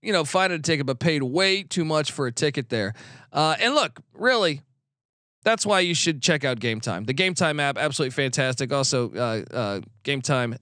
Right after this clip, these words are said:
dot co, because buying, buying tickets to your favorite events should not be that stressful. All right. Game Time is, is a fast and easy way to buy the tickets, you know, for all the sports, music, comedy, and, and theater stuff near you. Uh, and they got killer deals on last minute tickets,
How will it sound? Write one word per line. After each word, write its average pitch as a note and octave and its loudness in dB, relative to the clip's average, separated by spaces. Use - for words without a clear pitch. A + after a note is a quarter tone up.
dot B2+ 0
co, B2 0
because A3+ 2
buying, D#4 2
buying C#4 4
tickets A3+ 0
to A3 2
your F3 2
favorite F3+ 2
events D#3 2
should G#3 4
not F#3+ 0
be E3+ 0
that C#3+ 2
stressful. - -4
All - -6
right. D#3 2
Game A3 2
Time A#3 2
is, G3+ 0
is G3+ 0
a F3 4
fast A3 0
and G3+ -10
easy G#3+ 0
way B2+ 2
to F3 2
buy F#3+ 4
the F#3 0
tickets, C#3+ -2
you E3+ 0
know, D3 2
for D3 -2
all A3 4
the F#3 -4
sports, - -6
music, D#3 0
comedy, E3+ 0
and, C3 -6
and C3+ -4
theater G3+ 0
stuff A#2+ 0
near F3+ 2
you. B2 0
Uh, E3+ 2
and G3 0
they G#3+ 2
got D#3 -2
killer G#3+ 2
deals C#3 0
on A#2+ -2
last C3+ 0
minute C#3 -4
tickets, C#3 -2